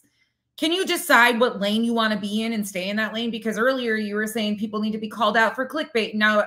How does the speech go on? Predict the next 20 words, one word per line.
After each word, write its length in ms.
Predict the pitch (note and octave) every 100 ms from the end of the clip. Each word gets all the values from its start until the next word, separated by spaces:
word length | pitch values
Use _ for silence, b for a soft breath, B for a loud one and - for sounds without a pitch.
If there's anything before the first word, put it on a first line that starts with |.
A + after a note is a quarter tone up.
| -
I, 240 | A3+ A3+ B B B
we 80 | D4
don't 300 | D#4 D4+ G3+
bash 400 | C4+ C#4 C#4+ -
anybody 400 | C4+ B3 B3 A#3
in 60 | A3+
the 100 | A3+
chat. 260 | C4+ G#3 - B B B
So 200 | - C4+
if 120 | C4+
you're 100 | D4+
gonna 160 | C#4+ C#4
call 260 | - D4
people 280 | D4+ C#4+ B3
out 180 | A3+ G3+
for 100 | G#3
clickbait 420 | - C4 A3+ G#3
like 240 | F#3+ G3 G#3+
you 160 | C#4+
do, 200 | G3 E3